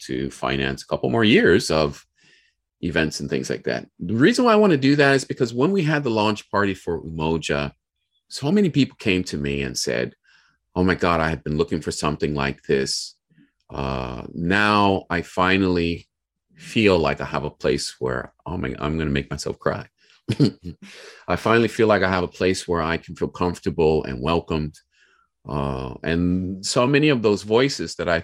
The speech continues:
thought it, it's such a waste to have it be just a one-off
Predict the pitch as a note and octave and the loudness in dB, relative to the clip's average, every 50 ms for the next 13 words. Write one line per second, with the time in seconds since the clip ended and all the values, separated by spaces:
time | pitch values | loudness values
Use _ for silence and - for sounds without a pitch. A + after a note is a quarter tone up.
0 | - - E2 E2 E2 D#2+ - - - D#2+ - - _ _ - G2+ G#2 G2+ - - | -2 -2 0 2 2 0 -2 -4 -10 -14 -14 -14 _ _ -2 -2 -2 -2 -4 -8
1 | - - - - - C3+ A#2 - B2 F#2 F#2 G#2+ B2 B2+ A#2+ G#2 - - - - | -10 -8 -10 -6 -4 -4 -2 -2 -2 -2 0 2 4 4 4 4 0 -4 -8 -10
2 | - - _ _ _ _ _ _ _ _ _ _ _ _ _ _ - F#2+ F2 - | -16 -20 _ _ _ _ _ _ _ _ _ _ _ _ _ _ -10 -8 -6 -2
3 | B2 A#2+ A#2 A2 A2 G2+ - - G#2 F#2 E2 - - F2 D#2+ - - - E2 D2+ | 0 0 2 2 2 0 0 -2 -4 -4 -4 -2 -2 -2 -2 -2 -4 -6 -4 -2
4 | D#2+ D#2+ E2+ F2 F2 E2+ D#2+ D#2+ D#2+ D#2 - - _ | 0 2 2 2 2 2 2 2 2 0 -4 -10 _